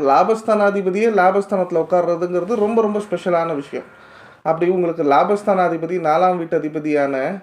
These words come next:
சுக்கிரன் பதினொன்றாம் வீட்டில் சூரியனுடன் சேர்ந்து அமர்கிறார்.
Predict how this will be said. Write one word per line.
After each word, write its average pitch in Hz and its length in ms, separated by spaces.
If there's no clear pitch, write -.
சுக்கிரன் 208 540
பதினொன்றாம் 185 520
வீட்டில் 180 340
சூரியனுடன் 208 600
சேர்ந்து 170 340
அமர்கிறார். 143 520